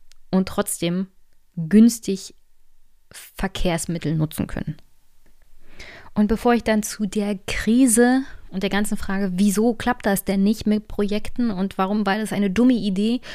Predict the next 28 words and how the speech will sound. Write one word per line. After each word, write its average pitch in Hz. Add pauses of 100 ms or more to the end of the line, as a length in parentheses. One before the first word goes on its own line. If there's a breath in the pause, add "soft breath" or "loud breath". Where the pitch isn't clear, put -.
(300 loud breath)
ein 196 (520)
koalitionsfreien 196
Raum 185
in 190
einen 190
Koalitionsvertrag 185
zu 165
schreiben -
komme, 202 (720 loud breath)
mal 214
eine 220
kurze 330
Bilanz, 208
was 214
ist -
denn 208
nach 196 (100)
einem 202
Jahr 180 (100)
Türkis-Grün 196
so 175
übrig 175
geblieben? 160 (360 loud breath)
Natürlich 226
muss 214
man 208
immer 226
bedenken, 185